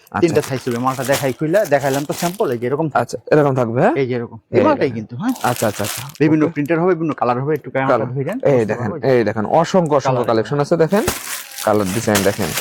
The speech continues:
Speaker 2: এটা
Speaker 1: দেখেন।
Speaker 2: বেস্ট কোয়ালিটির একটা মাল।
Speaker 1: একদম বেস্ট
Speaker 2: শোরুমে,
Speaker 1: কোয়ালিটি।
Speaker 2: দোকানে অনায়াসে এগুলা দেড়শো থেকে দুশো টাকা সেল করতে পারবে,
Speaker 1: সেল
Speaker 2: পাঁচ হাজার
Speaker 1: করতে পারবে।
Speaker 2: টাকা।
Speaker 1: আচ্ছা, আচ্ছা।
Speaker 2: এই যে পায়জামা, কম্বল পায়জামাগুলা,
Speaker 1: কম্বল
Speaker 2: শীতের
Speaker 1: পায়জামা।
Speaker 2: মধ্যে যেটা সবচেয়ে আরামদায়ক।
Speaker 1: আরামদায়ক, হ্যাঁ?
Speaker 2: ওম, ওম থেকেই কিনতে।
Speaker 1: আচ্ছা, আচ্ছা,
Speaker 2: খুব
Speaker 1: আচ্ছা।
Speaker 2: সুন্দর। ফোমের
Speaker 1: এগুলো
Speaker 2: মতো।
Speaker 1: অনেক লাগে দেখেন
Speaker 2: জি।
Speaker 1: বাচ্চাদের।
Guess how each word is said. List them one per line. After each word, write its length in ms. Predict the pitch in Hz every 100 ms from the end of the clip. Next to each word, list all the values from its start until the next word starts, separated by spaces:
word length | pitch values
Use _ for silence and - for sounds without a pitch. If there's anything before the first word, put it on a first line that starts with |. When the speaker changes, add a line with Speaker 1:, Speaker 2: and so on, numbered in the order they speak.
| - - -
Speaker 2:
এটা 140 | 151 165
Speaker 1:
দেখেন। 140 | 123
Speaker 2:
বেস্ট 160 | 156 -
কোয়ালিটির 320 | - 143 113 113
একটা 120 | -
মাল। 80 | 95
Speaker 1:
একদম 200 | 127 127
বেস্ট 180 | 131 127
Speaker 2:
শোরুমে, 240 | - - 101
Speaker 1:
কোয়ালিটি। 220 | 139 131
Speaker 2:
দোকানে 300 | 135 143 143 127
অনায়াসে 320 | 147 165 - 147
এগুলা 240 | 139 151 165 - - -
দেড়শো 360 | 135 156 -
থেকে 200 | 139 139
দুশো 200 | 135 139
টাকা 140 | - 113
সেল 160 | 139
করতে 200 | 120 123 147
পারবে, 120 | 160
Speaker 1:
সেল 100 | 127
Speaker 2:
পাঁচ 80 | 131
হাজার 80 |
Speaker 1:
করতে 120 | 127 98
পারবে। 160 | -
Speaker 2:
টাকা। 340 | 120 - - 117
Speaker 1:
আচ্ছা, 200 | 113 117
আচ্ছা। 200 | - 113 - _ _ - 131
Speaker 2:
এই 60 | 139
যে 100 | 135
পায়জামা, 420 | 135 135 151 139
কম্বল 300 | 123 143 147 139
পায়জামাগুলা, 540 | 143 139 131 113 -
Speaker 1:
কম্বল 320 | - 156 143
Speaker 2:
শীতের 80 | 131
Speaker 1:
পায়জামা। 180 | 123 151
Speaker 2:
মধ্যে 140 | 139 135
যেটা 220 | 143 170 185
সবচেয়ে 400 | - 127 - 160 202 -
আরামদায়ক। 420 | 139 127 117 98 -
Speaker 1:
আরামদায়ক, 400 | 120 120 110 104 104
হ্যাঁ? 160 | 170
Speaker 2:
ওম, 120 | 151 135 -
ওম 140 | 151 139
থেকেই 220 | 139 143
কিনতে। 140 | 117 110
Speaker 1:
আচ্ছা, 200 | 107 104
আচ্ছা, 160 | 107 110
Speaker 2:
খুব 60 |
Speaker 1:
আচ্ছা। 120 | - 101
Speaker 2:
সুন্দর। 240 | 143 107 - _ _
ফোমের 180 | - 156
Speaker 1:
এগুলো 160 | 139 160
Speaker 2:
মতো। 80 | 156
Speaker 1:
অনেক 140 | 160 135
লাগে 260 | 127 117
দেখেন 220 | 107 107
Speaker 2:
জি। 60 | 113
Speaker 1:
বাচ্চাদের। 360 | 110 120 98